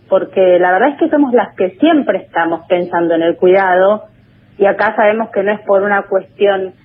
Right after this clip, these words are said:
eh, eh, biológica ni de género, sino porque está asignado en-, así. Entonces, culturalmente se sigue reproduciendo. Ojalá que, eh, este momento de crisis,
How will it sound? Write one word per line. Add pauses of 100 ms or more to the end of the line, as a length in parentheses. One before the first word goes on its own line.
(340)
eh,
eh, (280)
biológica
ni
de
género,
sino
porque
está
asignado
en-,
así. (180)
Entonces,
culturalmente
se
sigue
reproduciendo. (420)
Ojalá
que,
eh, (180)
este
momento
de
crisis,